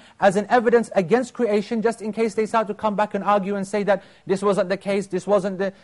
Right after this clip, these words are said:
you know, we weren't upon a fitrah salima, we weren't upon a, a pure innate fitrah of tawheed, of worshipping one God. Just in case they start to, yeah, try and, and argue this point, Allah subhanahu wa ta'ala gathered all of creation and made them bear witness.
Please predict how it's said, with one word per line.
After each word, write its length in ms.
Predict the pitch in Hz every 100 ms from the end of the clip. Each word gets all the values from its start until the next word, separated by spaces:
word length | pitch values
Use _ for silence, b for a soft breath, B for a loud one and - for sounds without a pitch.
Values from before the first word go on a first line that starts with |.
| -
you 100 | 185
know, 180 | 190 - -
we 160 | 180
weren't 300 | 190 202 208
upon 320 | 196 190 196 175
a 80 |
fitrah 300 | 185 196 -
salima, 480 | 190 180 190 196 196 B -
we 100 | 151
weren't 280 | 170 208 -
upon 340 | 190 202 196 190
a, 200 | 180 170
a 80 | 165
pure 380 | - 185 190 -
innate 340 | 180 190 190
fitrah 440 | - 190 196 190 185 B -
of 300 | 165 156 -
tawheed, 520 | 170 - 196 190 196
of 200 | 147 135
worshipping 460 | 175 185 180 185 165
one 240 | 190 180
God. 240 | 185 185 b b -
Just 160 | 208 220
in 80 |
case 200 | 226 233
they 100 | 220
start 260 | 202 220 190
to, 300 | - 208 208 b -
yeah, 320 | 175 180 160
try 280 | - 196 196
and, 260 | 180 175 b b
and 160 | 165 170
argue 340 | 180 208 196 208
this 160 | 196
point, 400 | - 196 208 233 - b -
Allah 240 | 180 214
subhanahu 380 | 202 170 220 208
wa 60 | 196
ta'ala 380 | 196 208 220 B B 135
gathered 480 | 165 220 220 247 185
all 180 | 226 240
of 160 | 226 -
creation 600 | 220 196 214 214 233 269 _ _ b b -
and 220 | 202 196
made 180 | 254 233
them 200 | 240 196
bear 220 | 226 220
witness. 400 | 240 220 196